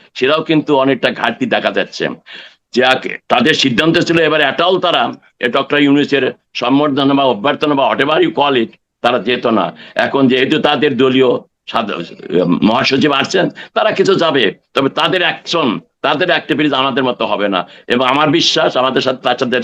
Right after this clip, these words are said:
কথাও হয়েছে, আমরা তো কোনো বিএনপির বিরুদ্ধে স্লোগান দেব না, আমরা জামাতের বিরুদ্ধে কোনো স্লোগান দেব না, আমরা এনসিপির বিরুদ্ধে কোনো স্লোগান দেব না। আমাদের একটাই দাবি, এই ডক্টর ইউনূস অবৈধ,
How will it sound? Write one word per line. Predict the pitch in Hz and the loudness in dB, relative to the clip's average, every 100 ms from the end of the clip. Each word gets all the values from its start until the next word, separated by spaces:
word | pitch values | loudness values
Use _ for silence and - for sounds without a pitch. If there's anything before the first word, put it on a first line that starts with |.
| - | -2
কথাও | 98 135 147 | -2 0 2
হয়েছে, | 160 165 156 156 - - - | 2 2 -2 -2 -12 -20 -6
আমরা | 151 170 | -2 -2
তো | 170 175 | 0 0
কোনো | 180 | 0
বিএনপির | 127 175 170 170 | 2 0 0 0
বিরুদ্ধে | 175 185 | 0 0
স্লোগান | - 151 131 123 | 0 0 0 -2
দেব | 101 95 | -2 -2
না, | 87 82 - | -4 -10 -10
আমরা | - 160 175 | -4 0 0
জামাতের | 170 170 175 175 | 0 0 0 0
বিরুদ্ধে | 175 170 180 | 2 2 0
কোনো | 175 156 | -2 -2
স্লোগান | 127 117 104 95 90 | -2 -2 0 -2 -2
দেব | 90 | -4
না, | 90 90 - | -2 -4 -4
আমরা | - 151 170 | -4 -2 0
এনসিপির | 180 185 - 202 180 | 2 2 2 0 0
বিরুদ্ধে | 156 117 | 0 0
কোনো | 113 107 | 0 0
স্লোগান | 110 98 92 87 | 0 0 0 -2
দেব | 85 85 | -2 -4
না। | 85 - - | -6 -12 -6
আমাদের | 170 196 190 180 | -2 0 0 0
একটাই | 180 175 180 160 | -2 0 0 2
দাবি, | 127 113 101 - _ | 2 2 0 -4 _
এই | 147 165 | 0 2
ডক্টর | 151 143 147 143 | 2 0 0 4
ইউনূস | 135 139 135 | 4 4 2
অবৈধ, | 127 147 180 | 2 0 0